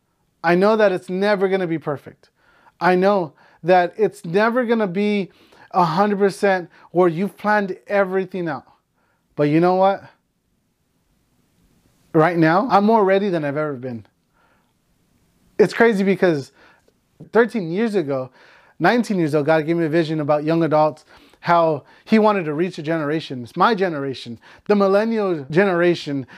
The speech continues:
the Gen Zers, and he wanted to save them and set them free, and God was gonna use my life. And I was like, "All right, cool, let's do it. I'm all, all on board." And God's like, "But first, I need to get you alone. I need to change your life.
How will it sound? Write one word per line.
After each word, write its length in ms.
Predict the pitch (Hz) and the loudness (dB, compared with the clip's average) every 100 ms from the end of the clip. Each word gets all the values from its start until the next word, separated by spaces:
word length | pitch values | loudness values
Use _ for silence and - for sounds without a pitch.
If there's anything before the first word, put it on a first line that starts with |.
| - | -4
the 280 | 160 185 170 | 2 2 2
Gen 320 | 147 214 202 | 0 0 -2
Zers, 640 | 156 226 214 156 131 117 _ | -4 -2 -2 -2 -6 -14 _
and 300 | 202 190 180 | -4 -2 -2
he 140 | 165 233 | -2 0
wanted 260 | 214 226 | 2 0
to 100 | 185 | -4
save 360 | - 220 254 214 | -4 -2 -2 -2
them 120 | 196 | -2
and 120 | 175 | -4
set 200 | - 220 | -4 -4
them 140 | 226 196 | -2 -6
free, 420 | - 233 240 185 - - | -4 -2 0 -4 -10 -10
and 100 | 170 | -2
God 180 | 170 226 | 2 2
was 120 | 233 | 2
gonna 140 | 208 208 | 0 0
use 240 | 214 247 | 0 0
my 160 | 214 196 | 2 2
life. 400 | 185 240 185 - _ _ _ - | 2 0 -2 -8 _ _ _ -4
And 640 | 214 208 196 180 156 139 _ _ _ - | 0 2 2 0 -4 -8 _ _ _ 0
I 80 | 247 | 2
was 120 | 233 | 2
like, 120 | 226 | 2
"All 100 | 240 | 0
right, 180 | 254 226 | 0 -2
cool, 460 | 254 320 262 147 _ _ _ _ | 0 2 0 -4 _ _ _ _
let's 240 | - 240 - | -2 -2 0
do 220 | 302 311 | 0 4
it. 240 | 254 175 - | 2 0 -4
I'm 160 | 220 269 | -2 2
all, 240 | 285 269 | 2 2
all 180 | 226 262 | 0 0
on 200 | 262 233 | 2 0
board." 340 | 226 330 254 | 0 2 2
And 180 | 196 202 | 0 -2
God's 220 | 208 226 | 0 0
like, 200 | 208 175 | -2 -4
"But 220 | 156 214 - | -2 -4 0
first, 320 | 247 285 - | -2 -2 -6
I 120 | 202 | -6
need 380 | 202 226 190 170 _ _ _ - | -4 -4 -6 -12 _ _ _ -2
to 200 | 226 190 | 0 2
get 280 | 196 208 220 | 2 0 -2
you 160 | 208 | -2
alone. 380 | 175 170 180 160 | 2 2 0 -2
I 100 | 160 | -4
need 160 | 185 196 | -2 -2
to 80 | |
change 300 | 170 196 185 | -2 -4 -2
your 100 | 170 | -2
life. 380 | 156 151 127 _ | 0 -2 -4 _